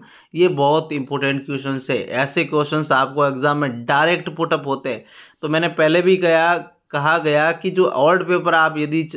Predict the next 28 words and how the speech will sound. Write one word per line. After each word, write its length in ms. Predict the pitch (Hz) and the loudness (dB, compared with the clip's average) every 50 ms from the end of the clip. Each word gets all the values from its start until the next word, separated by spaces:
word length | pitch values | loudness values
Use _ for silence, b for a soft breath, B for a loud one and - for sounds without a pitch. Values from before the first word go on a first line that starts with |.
| - - | -12 -8
लेना 440 | 139 135 131 127 131 139 143 151 156 | -6 -4 -2 0 0 0 2 2 0
चाहेंगे 520 | 151 151 143 139 147 156 165 170 185 196 | 2 0 0 0 0 0 2 2 2 2
तो 180 | 190 190 190 165 | 2 0 0 0
इसमें 340 | 151 160 - 165 160 139 117 | 0 -2 -2 -4 -2 -2 -2
बहुत 400 | 104 104 120 135 160 170 - - | -4 -2 2 2 2 2 0 0
सारे 320 | - 147 151 160 160 156 | 0 2 2 2 0 -2
कुछ 280 | 143 151 - 160 - - | -4 -6 -8 -10 -8 -6
कंटेंट 400 | 135 135 135 135 147 143 131 123 | -6 -6 -6 -4 -4 -4 -2 -2
आपको 300 | 120 120 - - - 131 | -2 -2 -4 -8 -10 -6
देखने 320 | 120 120 113 127 120 131 | -6 -6 -6 -6 -8 -6
को 320 | 127 - 202 226 226 226 B B B B B B B 185 | 0 2 4 4 4 2 B B B B B B B -8
मिलने 460 | 165 175 180 185 180 175 175 170 160 | -4 0 0 2 2 2 2 2 2
वाले 260 | 147 143 135 131 127 | 2 2 0 0 -2
हैं। 320 | 127 135 151 117 104 90 - | -4 -4 -6 -8 -8 -10 -14
क्लियर 340 | _ 120 117 123 131 135 | _ -8 -6 -2 -2 -2
चीज़? 400 | 131 - - 151 160 160 156 160 - _ _ _ _ _ _ _ _ _ _ _ _ _ _ _ _ _ _ _ _ _ _ _ _ _ b b b b b b b b b b - | -4 -2 -2 0 0 -2 -4 -8 -18 _ _ _ _ _ _ _ _ _ _ _ _ _ _ _ _ _ _ _ _ _ _ _ _ _ b b b b b b b b b b -2
दोस्तों 340 | 147 170 165 170 - 185 175 | 0 0 0 2 0 0 0
नेक्स्ट 300 | 165 170 175 175 - - | 0 -2 -2 -4 -4 -6
क्वेश्चंस 380 | 180 175 180 185 175 175 160 | -6 -4 -2 -2 -4 -4 -4
की 100 | 165 175 | -2 0
ओर 140 | 170 170 170 | 0 0 0
मूव 240 | 170 170 175 175 160 | 0 0 0 -2 0
करते 380 | 160 170 160 156 160 175 165 | -2 -2 -4 -2 -2 -2 0
हैं, 300 | 165 165 175 170 165 151 | 0 0 0 -2 -2 -2
बहुत 300 | 131 117 120 135 143 143 | -2 0 0 0 0 0
इंपॉर्टेंट 480 | 156 151 143 151 165 156 165 160 165 156 | -2 -4 0 -2 -2 0 0 -4 -4 -4
क्वेश्चंस 440 | 156 165 160 160 180 170 160 160 185 | -4 -6 -4 -4 -8 -8 -6 -4 -4
है। 160 | 175 175 165 | -2 -2 -2